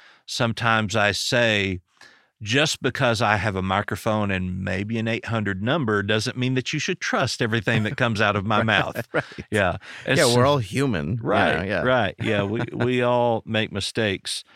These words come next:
Speaker 1: Uh, never wrong, but we make mistakes.
Speaker 2: No, I, yeah, yeah.
Speaker 1: Yeah.
Speaker 2: If I, well, I learn from my mistakes, hence I'm never wrong.
Speaker 1: Right, right.
Speaker 2: <laughs>
Speaker 1: So, so moving into, uh, this family friend that, that committed suicide, have you ever, and I'm not,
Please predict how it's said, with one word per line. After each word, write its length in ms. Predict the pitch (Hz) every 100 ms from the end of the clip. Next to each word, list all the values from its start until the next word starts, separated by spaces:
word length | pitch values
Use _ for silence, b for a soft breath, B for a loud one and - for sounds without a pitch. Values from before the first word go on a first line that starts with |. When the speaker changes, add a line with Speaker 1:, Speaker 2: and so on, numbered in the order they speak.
| B -
Speaker 1:
Uh, 380 | 107 104 101 -
never 300 | 113 180 175
wrong, 400 | 151 143 104 101
but 100 | 104
we 120 | 107
make 220 | 101 95
mistakes. 280 | - 82 -
Speaker 2:
No, 160 | 143 90
I, 140 | 82
yeah, 260 | 82 92 87
yeah. 240 | 67 69 55
Speaker 1:
Yeah. 120 | -
Speaker 2:
If 160 | -
I, 140 | 73 82
well, 260 | 107 98
I 80 | 82
learn 240 | 80 101 90
from 180 | 87
my 140 | 73 69
mistakes, 520 | 69 - 78 76 -
hence 220 | 87 82
I'm 160 | 85 85
never 300 | 87 78 65
wrong. 220 | 58 139 -
Speaker 1:
Right, 280 | - 104 76 -
right. 260 | - 92 -
Speaker 2:
<laughs> 360 | - - - -
Speaker 1:
So, 460 | - - 185 165 151 - - B B
so 280 | - - 151
moving 440 | 147 175 226 196
into, 920 | 180 160 147 - 147 139 135 127 117 -
uh, 640 | 117 113 110 110 107 107 92
this 280 | 113 113 -
family 420 | 131 135 127 113
friend 600 | - 127 123 117 110 107
that, 280 | 107 104 -
that 240 | 110 113 -
committed 460 | 113 110 104 101
suicide, 880 | - - 113 104 - 95 90 90 95 B B B B B B
have 240 | - 143 147
you 220 | 190 240
ever, 480 | 170 185 175 165 151
and 220 | 139 127
I'm 120 | 127
not, 180 | 131 -